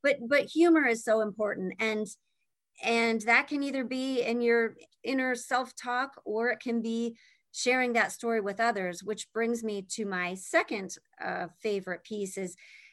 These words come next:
is connecting with others. And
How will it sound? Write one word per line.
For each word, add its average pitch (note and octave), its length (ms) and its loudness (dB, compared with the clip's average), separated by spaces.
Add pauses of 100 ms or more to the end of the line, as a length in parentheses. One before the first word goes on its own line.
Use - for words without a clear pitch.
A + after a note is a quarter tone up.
(120)
is C4 160 2
connecting A#3 500 0
with F#3 160 -4
others. - 440 -4 (480)
And A#3 340 2